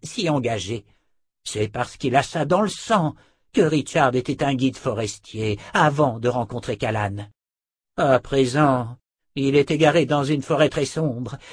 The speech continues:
et il doit trouver seul le moyen d'en sortir. Sinon, il ne serait pas fait pour commander. » Tout le monde médita cette déclaration.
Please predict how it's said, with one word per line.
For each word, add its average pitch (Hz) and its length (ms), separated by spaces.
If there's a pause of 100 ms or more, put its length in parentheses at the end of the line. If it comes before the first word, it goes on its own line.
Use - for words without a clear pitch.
et 226 160
il 185 120
doit 185 200
trouver 170 320
seul 143 380
le 123 200
moyen 131 380
d'en 117 100
sortir. 98 840 (420)
Sinon, 123 560 (380)
il 240 220
ne 233 140
serait 220 380
pas 170 140
fait - 200
pour - 160
commander. » 160 560 (1500)
Tout 143 160
le 135 100
monde 135 240
médita 123 520
cette 117 260
déclaration. 101 680